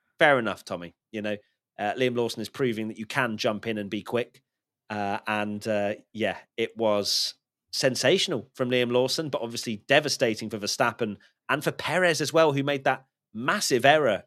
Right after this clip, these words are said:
uh, in the first couple of corners. That Red Bull just was not good over one lap.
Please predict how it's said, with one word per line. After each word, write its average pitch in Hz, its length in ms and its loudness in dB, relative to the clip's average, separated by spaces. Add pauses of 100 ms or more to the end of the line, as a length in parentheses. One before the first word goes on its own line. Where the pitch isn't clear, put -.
uh, 110 220 2
in 120 100 -4
the 113 60 -4
first 127 300 0
couple 123 240 -2
of 107 60 -10
corners. 120 580 -2 (300)
That 180 180 4
Red 196 180 4
Bull 147 420 4 (400)
just 156 300 2
was 156 200 4
not 156 280 4
good 151 200 6
over 120 180 4
one 117 240 0
lap. 98 220 -4